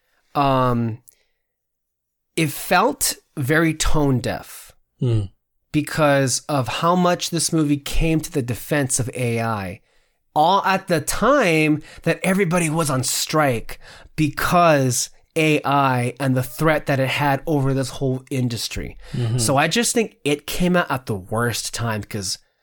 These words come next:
Speaker 1: when you have that in your mind and you watch this movie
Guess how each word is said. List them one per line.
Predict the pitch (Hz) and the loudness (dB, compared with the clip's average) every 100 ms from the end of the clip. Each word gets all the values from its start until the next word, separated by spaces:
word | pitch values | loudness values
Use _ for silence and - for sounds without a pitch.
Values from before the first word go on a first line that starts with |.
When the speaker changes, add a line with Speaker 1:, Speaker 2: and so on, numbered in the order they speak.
| _ | _
Speaker 1:
when | - 131 | -2 2
you | 156 | 4
have | 175 202 156 | 4 2 2
that | 180 180 | 0 2
in | 180 | 2
your | 175 | 2
mind | 156 160 175 | 2 2 2
and | 151 | 2
you | 131 | 2
watch | 123 131 151 | 2 2 0
this | - 170 160 | -2 -2 0
movie | 165 175 196 | 0 2 0